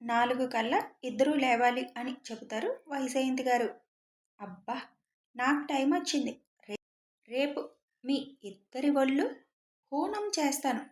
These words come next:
నలుగు పిండితో. చూస్తూ ఉండండి" అని అంటారు విజయ్. "చూద్దాంలే, నీకంత ఛాన్స్ మేమెందుకు ఇస్తాం?" అని అక్కడి నుంచి ఇద్దరు పైకి వెళ్ళిపోతారు.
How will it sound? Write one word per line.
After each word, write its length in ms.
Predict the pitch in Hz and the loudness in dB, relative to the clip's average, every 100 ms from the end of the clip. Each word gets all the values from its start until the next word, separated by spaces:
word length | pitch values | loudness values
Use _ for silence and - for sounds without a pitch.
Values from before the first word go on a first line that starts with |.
| _ | _
నలుగు 380 | 196 196 220 311 | -8 -4 -2 -4
పిండితో. 440 | 302 285 262 269 233 - _ _ _ _ | -2 0 0 -2 -6 -8 _ _ _ _
చూస్తూ 500 | - 370 370 - - 370 320 | 0 4 4 2 0 0 2
ఉండండి" 440 | 262 254 262 262 - - - | 2 4 4 2 0 -8 -8
అని 200 | 254 262 - - | -4 -4 -6 -10
అంటారు 460 | 208 214 208 240 427 - _ _ _ _ - | -6 -2 -2 -2 -4 -8 _ _ _ _ -10
విజయ్. 340 | 226 226 233 220 _ _ _ _ _ _ | -2 2 2 0 _ _ _ _ _ _
"చూద్దాంలే, 680 | - 220 202 185 202 214 214 214 _ _ _ _ - | -10 -4 -4 -2 -2 0 -2 -6 _ _ _ _ -12
నీకంత 440 | 202 208 196 196 208 - | -8 -2 -2 -2 -6 -6
ఛాన్స్ 400 | - 202 208 214 - _ _ | -6 -4 0 0 -2 _ _
మేమెందుకు 520 | 185 190 208 220 220 | -8 -4 -2 -2 -2
ఇస్తాం?" 300 | 226 - 277 294 - _ _ _ - | -4 -2 -4 -6 -10 _ _ _ -10
అని 220 | 233 - - _ | -8 -8 -12 _
అక్కడి 300 | 214 208 214 | -14 -10 -8
నుంచి 340 | 202 202 208 226 - _ _ _ _ 214 | -8 -6 -4 -4 -8 _ _ _ _ -12
ఇద్దరు 320 | 202 226 226 - _ _ | -8 -2 -2 -4 _ _
పైకి 340 | 196 196 202 | -6 -6 -4
వెళ్ళిపోతారు. 800 | 220 208 214 208 208 202 202 208 | -2 0 -2 -4 -8 -4 2 2